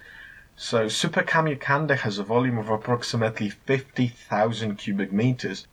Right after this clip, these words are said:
With an approximate density of one point three tons per cubic meter, we would require at least sixty-five thousand tons of custard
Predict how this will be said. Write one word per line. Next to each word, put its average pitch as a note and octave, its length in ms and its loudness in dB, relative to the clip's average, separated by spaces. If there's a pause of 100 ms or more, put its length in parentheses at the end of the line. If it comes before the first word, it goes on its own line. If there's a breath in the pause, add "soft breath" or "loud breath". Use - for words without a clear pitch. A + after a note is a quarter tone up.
(240)
With A#2+ 160 -6
an C3 160 0
approximate D3 840 0
density A2 640 2
of F#2 120 0
one A2+ 280 0
point B2+ 200 0
three A#2 280 0
tons A#2+ 400 2
per - 120 -4
cubic A2 460 0
meter, G#2+ 460 0
we G#2+ 160 0
would A2+ 160 -2
require C3 480 0
at A#2 160 0
least A#2 280 -2
sixty-five C#3 720 -2 (240)
thousand A#2 560 2
tons A2 300 -2
of G2+ 160 -6
custard G#2+ 640 -2